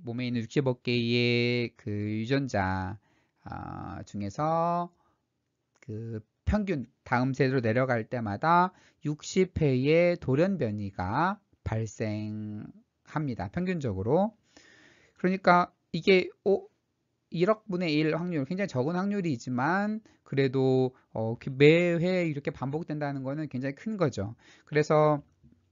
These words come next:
그러니까 저는 아버지로부터 삼십억 개, 어머니로부터 삼십억 개를 받았는데, 그 중에서 내려올 때 이렇게,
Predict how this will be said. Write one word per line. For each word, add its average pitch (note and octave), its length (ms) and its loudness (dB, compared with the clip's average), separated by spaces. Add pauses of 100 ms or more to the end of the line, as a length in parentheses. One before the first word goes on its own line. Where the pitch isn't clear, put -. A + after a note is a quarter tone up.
(600)
그러니까 B2+ 720 -2
저는 C3 320 0
아버지로부터 D3+ 1200 2
삼십억 E3 480 -4
개, C#3+ 400 -2
어머니로부터 B2+ 880 -2
삼십억 F#3 380 -4
개를 C#3 180 -2
받았는데, A2 880 -4 (520)
그 D#3 100 -2
중에서 D#3 500 2
내려올 C#3+ 460 6
때 D#3+ 400 0
이렇게, C#3+ 520 0